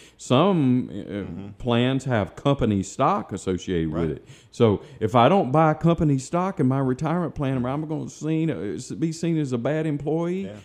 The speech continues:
Speaker 1: somebody that's not really loyal.
Speaker 2: Mm-hmm.
Speaker 1: A lot of times we got this selection bias that, that is related to somebody else's selection,
Speaker 2: Mm-hmm.
Speaker 1: that, uh, not necessarily ours. And we're doing it because we think it's the thing to do.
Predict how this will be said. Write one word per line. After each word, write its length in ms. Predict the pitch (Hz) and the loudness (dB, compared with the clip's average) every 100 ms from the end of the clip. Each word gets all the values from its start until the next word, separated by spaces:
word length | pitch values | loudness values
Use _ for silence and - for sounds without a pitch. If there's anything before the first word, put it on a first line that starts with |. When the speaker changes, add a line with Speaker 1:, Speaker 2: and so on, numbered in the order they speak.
| - | -6
Speaker 1:
somebody 480 | 143 151 156 156 | 0 2 2 0
that's 180 | 147 143 | -2 -4
not 220 | 156 151 | -2 -2
really 240 | 160 165 156 | 0 0 0
loyal. 500 | 147 143 170 190 220 | 0 0 0 -4 -8
Speaker 2:
Mm-hmm. 240 | 87 101 98 _ _ _ _ _ _ _ _ _ - 107 | -12 -16 -18 _ _ _ _ _ _ _ _ _ -12 -6
Speaker 1:
A 80 | 92 | -4
lot 340 | 98 95 160 | -2 0 0
of 100 | 202 | 0
times 400 | 196 123 110 110 | 0 0 2 0
we 80 | 120 | -2
got 180 | 120 120 | -2 -2
this 160 | 110 - | -4 -8
selection 520 | 98 90 120 - 117 | -4 -2 -2 -2 -2
bias 380 | 95 95 101 - - - | 0 -2 -4 -8 -14 -8
that, 320 | 104 113 - 95 | 0 0 0 -2
that 160 | 110 | -2
is 140 | 101 - | -2 -8
related 840 | - 90 92 104 98 98 117 139 131 | -12 -12 -6 0 2 4 2 2 -2
to 80 | 117 | -2
somebody 420 | 135 127 139 131 | 0 2 2 2
else's 340 | 165 - 127 | 2 0 -2
selection, 560 | - 131 131 208 - - | 0 2 2 0 -4 -12
Speaker 2:
Mm-hmm. 260 | 101 104 131 - _ _ _ _ - | -10 -12 -14 -16 _ _ _ _ -4
Speaker 1:
that, 260 | 104 104 - - - | -2 -2 -4 -18 -14
uh, 40 | 101 92 67 76 | -12 -10 -12 -12
not 320 | 80 101 151 | -8 -4 -4
necessarily 800 | 147 160 127 131 127 120 110 104 | -4 -6 -6 -4 -2 0 0 0
ours. 640 | 92 95 147 175 92 - - _ _ - - | -2 -2 -4 -6 -10 -12 -18 _ _ -12 -2
And 320 | 107 107 101 | 2 2 2
we're 140 | 113 | -2
doing 440 | 101 87 92 117 147 | -2 -4 -2 0 0
it 180 | 127 | -4
because 360 | 104 95 117 110 | -6 -4 -4 -2
we 140 | 113 | -6
think 340 | 113 - 113 117 | -6 -2 -2 -2
it's 180 | 120 - | -6 -8
the 100 | 98 | -12
thing 460 | - 117 123 127 | -6 -4 -2 -2
to 120 | 123 120 | -2 -2
do. 240 | 175 151 | 0 -2